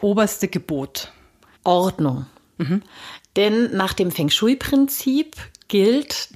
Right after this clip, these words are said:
Speaker 2: da wo es sauber und ordentlich ist, da gibt es gutes Qi.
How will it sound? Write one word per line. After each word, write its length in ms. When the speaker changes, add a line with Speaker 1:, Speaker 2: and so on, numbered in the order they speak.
Speaker 2:
da 300
wo 140
es 300
sauber 560
und 160
ordentlich 580
ist, 340
da 380
gibt 260
es 120
gutes 340
Qi. 280